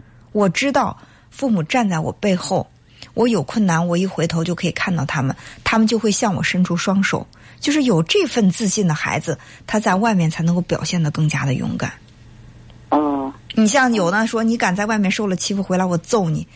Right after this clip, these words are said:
Speaker 1: 你觉得这孩子在外面，他会表现得很勇敢吗？不会。
Speaker 2: 哦。
Speaker 1: 所以有的时候，
Speaker 2: <laughs>
Speaker 1: 我，我身边也有很多朋友是这样的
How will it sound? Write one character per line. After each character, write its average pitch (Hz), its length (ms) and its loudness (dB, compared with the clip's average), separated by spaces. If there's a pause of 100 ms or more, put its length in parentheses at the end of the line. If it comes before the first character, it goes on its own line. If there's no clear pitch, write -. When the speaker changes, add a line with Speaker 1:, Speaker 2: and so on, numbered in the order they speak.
(140)
Speaker 1:
你 214 100 2
觉 202 140 0
得 240 80 2
这 226 120 0
孩 180 220 -2
子 202 100 -4
在 214 120 0
外 208 140 2
面， 180 200 2 (1000)
他 220 100 0
会 240 160 2
表 180 200 2
现 196 140 0
得 185 60 4
很 180 140 0
勇 156 160 2
敢 143 180 2
吗？ 139 160 -2 (1000)
不 185 120 2
会。 214 320 -2 (960)
Speaker 2:
哦。 285 400 -4
Speaker 1:
所 285 160 0
以 269 80 2
有 165 140 0
的 220 100 0
时 233 100 -2
候， 226 140 2 (260)
Speaker 2:
<laughs> 240 240 -4
Speaker 1:
我， 202 240 0
我 190 240 0
身 262 220 0
边 269 160 2
也 240 60 2
有 247 120 2
很 156 180 -2
多 156 120 0
朋 - 240 -4
友 - 100 -4
是 - 140 -4
这 160 120 -4
样 123 220 -4
的 - 140 -10